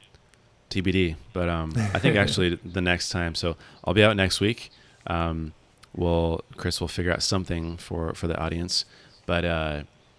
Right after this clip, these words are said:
Speaker 1: the next time I come on, I think I'll have more to share on sort of my plan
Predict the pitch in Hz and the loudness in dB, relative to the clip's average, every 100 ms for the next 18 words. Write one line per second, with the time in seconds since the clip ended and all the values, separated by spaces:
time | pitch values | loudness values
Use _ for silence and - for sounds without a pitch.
0 | - - _ _ _ _ _ _ _ _ | -20 -20 _ _ _ _ _ _ _ _
1 | _ _ _ 98 90 90 - 90 80 87 | _ _ _ -2 0 0 -2 -4 -4 -6
2 | 76 76 80 - 92 80 78 82 78 78 | -4 -6 -10 -10 -8 -6 -6 -6 -6 -4
3 | - 78 73 71 - 76 73 71 - 80 | -4 -4 -6 -8 -10 -8 -8 -8 -8 -6
4 | 80 76 | -6 -10